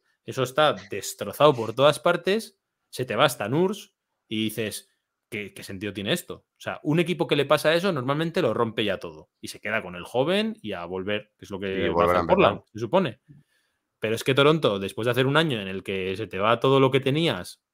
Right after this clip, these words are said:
Speaker 1: a tomar por saco, porque con ser sexto renueva todo, ¿sabes? O sea, está bien, ahí ya sí que no podemos entrar en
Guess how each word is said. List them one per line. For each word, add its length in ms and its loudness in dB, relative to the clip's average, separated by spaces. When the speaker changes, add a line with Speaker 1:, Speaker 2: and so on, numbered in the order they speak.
Speaker 1:
a 60 -20
tomar 260 -6
por 140 0
saco, 500 2
porque 140 -12
con 180 -6
ser 200 0
sexto 540 2
renueva 420 2
todo, 420 0
¿sabes? 280 0
O 40 -12
sea, 80 -4
está 240 2
bien, 260 0
ahí 180 0
ya 140 4
sí 140 -4
que 80 0
no 80 2
podemos 240 -2
entrar 320 0
en 140 -2